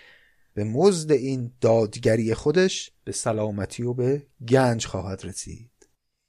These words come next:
چون به قصر خورنق آمد باز، گنج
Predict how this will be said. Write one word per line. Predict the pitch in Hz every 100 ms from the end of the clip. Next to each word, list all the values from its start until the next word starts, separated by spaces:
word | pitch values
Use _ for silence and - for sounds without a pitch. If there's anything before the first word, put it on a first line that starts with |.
| _ _ _ _ _ _ _ _ _ _ _ _ -
چون | - 247
به | 220
قصر | 208 202 - 190
خورنق | - 185 170 170 170 175
آمد | 165 156 151 131
باز، | 147 175 185 175 160 147 127 123
گنج | 147 165 160 151 139